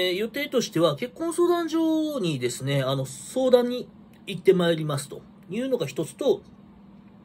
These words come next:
オフ会ですね。昼から、あの、視聴者さんと会いますと。この二つなんですけども、まあ、主に結婚相談所の方ですね。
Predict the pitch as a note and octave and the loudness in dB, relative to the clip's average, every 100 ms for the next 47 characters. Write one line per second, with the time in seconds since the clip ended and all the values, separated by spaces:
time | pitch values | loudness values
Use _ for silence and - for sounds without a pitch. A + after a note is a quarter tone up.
0 | - - F#3 A3+ B3+ B3 A#3+ E3+ - C#3+ | -8 -2 -2 0 4 4 2 -2 -4 -8
1 | F3 - - - - B3 B3 A#3+ A#3 A3 | -10 -12 -20 -20 -12 -6 -4 0 2 4
2 | G#3+ F#3 F3+ F3 G#3 G3+ F#3+ F#3+ - A#2+ | 4 2 -2 0 2 2 -2 -10 -10 -4
3 | A2+ A#2 A2 - - - - - G#3 C#4 | -4 -2 -6 -8 -20 -20 -16 -6 -6 -4
4 | D#4 D#4+ C#4 E3+ C3 A2+ - - A2+ G#3+ | -4 -4 -2 0 -2 -2 -8 -10 -2 2
5 | F3 B3 F#3+ C#4 E4 F#3 A2+ - G3+ - | 2 4 2 2 0 -4 -6 -6 -6 -4
6 | C4+ D#4+ D#4+ D#4 D#4+ E4+ F4 E3+ A#2+ - | -4 -2 -2 -2 -2 2 2 2 -4 -8
7 | C3 | -10